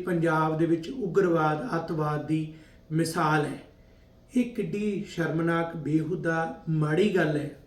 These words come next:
ਹਾਲਾਂਕਿ ਅਸੀਂ ਇਹ ਵੀ ਗੱਲ ਮਹਿਸੂਸ ਕਰਦੇ ਹਾਂ ਕਿ ਕਿਸੇ ਨੂੰ ਵੀ ਥੱਪੜ ਮਾਰਨਾ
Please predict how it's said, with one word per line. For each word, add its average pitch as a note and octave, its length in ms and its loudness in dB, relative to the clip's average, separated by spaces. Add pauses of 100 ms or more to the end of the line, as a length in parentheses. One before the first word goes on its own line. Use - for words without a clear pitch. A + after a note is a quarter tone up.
(280)
ਹਾਲਾਂਕਿ F3+ 440 0
ਅਸੀਂ G3 320 -6
ਇਹ G3+ 120 4
ਵੀ A#3 160 2
ਗੱਲ E3+ 160 2
ਮਹਿਸੂਸ E3+ 500 -2
ਕਰਦੇ E3 440 -2
ਹਾਂ E3 80 -4
ਕਿ E3+ 140 -10
ਕਿਸੇ G3+ 340 -4
ਨੂੰ F3+ 120 -4
ਵੀ F3+ 80 -4
ਥੱਪੜ E3+ 340 -4
ਮਾਰਨਾ D3+ 460 -2